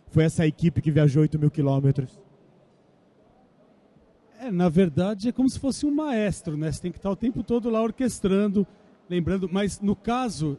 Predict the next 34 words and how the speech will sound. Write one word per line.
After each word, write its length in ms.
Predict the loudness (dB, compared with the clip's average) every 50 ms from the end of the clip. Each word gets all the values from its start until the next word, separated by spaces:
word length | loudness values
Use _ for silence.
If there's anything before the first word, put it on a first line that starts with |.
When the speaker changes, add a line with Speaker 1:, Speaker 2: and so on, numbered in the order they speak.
| -8 -6
Speaker 2:
de, 280 | -4 -4 -4 -4 -8 -8 0
do 180 | 2 2 2 2 0 0
nosso 300 | 2 2 2 0 -2 -4
projeto, 680 | -2 -2 -2 -2 -2 -2 -2 -2 -2 -4 -4 -8 -12 -12 -14 _ _ _ _ _ -20 -20 _ _ -6
é, 360 | -2 -2 0 0 0 -2 -6 -8 _
como 240 | -2 0 2 2 2
ele 100 | 2 2
não 160 | 2 2 0
foi 280 | 0 0 2 4 6 6
uma 160 | 4 4 0
ação 320 | -2 -2 -2 0 2 2
só 280 | 0 0 -2 -4 -4 -4
social, 600 | -4 -4 -6 -6 -6 -6 -2 0 0 2 2 0
né, 160 | 0 0 0
de 120 | 2 0 2
voluntários, 840 | 2 4 2 2 2 0 -2 -2 0 0 -2 -4 -4 -6 -10 -10 -16 _ _ _ _ _ _ -12
acho 160 | -10 -10 -4
que 80 | -4 -2
o 40 | 0
grande 300 | 2 4 2 2 2 -2
pulo 360 | 0 2 4 4 4 4 4
é 100 | 4 4
esse, 340 | 4 4 2 0 -2 -2 -2
né? 280 | -2 -2 -2 -2 -2
Não 180 | 0 2 2 2
se 160 | 0 -4 -6
trabalhar 420 | -4 -2 0 0 0 0 0 -2
com 140 | 0 -2 -2
voluntários. 720 | 2 2 2 2 2 0 0 0 0 0 0 -2 -4 -6 -8
As 140 | -10 -10
pessoas 320 | -4 -4 -4 -2 -2 -4 -2
tão, 200 | 0 -2 -2 -2 -4 -10 -20 -20 _ -20 -20 -20 _ _ _
estavam 320 | -8 -2 2 2 4 4
contratadas, 960 | 4 4 4 4 4 4 2 2 4 4 4 4 2 2 0 -2 -4 -4 -6